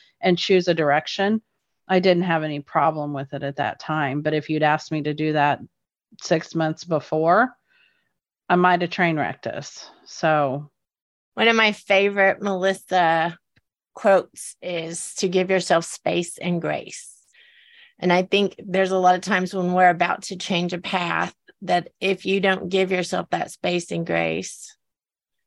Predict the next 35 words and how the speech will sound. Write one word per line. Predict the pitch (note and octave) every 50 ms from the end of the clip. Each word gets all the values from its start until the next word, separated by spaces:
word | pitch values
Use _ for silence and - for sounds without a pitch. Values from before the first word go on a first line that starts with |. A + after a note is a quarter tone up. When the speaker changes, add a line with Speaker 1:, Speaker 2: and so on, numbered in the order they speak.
| _ _
Speaker 2:
to | - - A3+ G#3+
sit | G3+ - A#3 G#3+ G#3+
in | A3 G#3+
the | G#3 F#3+
back | F3+ E3 - - -
seat | - - F3+ E3+
if | F3+ E3+ - F3
you | F3 E3+
need | F3 E3+ E3 D#3+
to | - F#3+ E3+ - F3 F3+
for | - - F3 E3
a | E3 E3
minute, | E3 E3 D#3 D#3 D#3+ - G3+ - - _ _ _ _ -
to | - E3+
get | E3+ G3 G#3 G3+ - -
your | G#3+ G3 F#3 F#3 F3 E3
bearings | E3 E3+ E3+ F3 E3+ E3 E3+ E3+ E3+ F3 E3+ E3
back, | E3+ E3+ E3 D#3+ D#3+ E3+ F#3 - - - -
to | - F#3+
do | E3+ F#3 G3+ G#3
those | G#3 G3+ F#3 F3 -
things, | - - E3+ E3 E3 D#3+ E3 E3+ E3+ E3+ - - - _ _ _ _ _ _ _ _ _
you, | - F3 G#3 G#3+
like, | G3+ F#3 F#3 -
you | A3+ G#3
can | - - G#3 A#3 A#3 A#3 A#3 A3
cause | - A3+ G3 G3 F#3
more | F#3 F3+ F#3 F#3 F3+
harm | F3 - F#3 F#3 F#3 F#3+ F#3
to | - F3+
you | F3+ F3 F#3 G3 F#3
and | F3+ F3
those | F3 F3+ E3+ -
around | F3 E3+ F3+ G3+ G#3+ G3+ G3+ F#3
you | F3+ F3 E3+ E3 E3 E3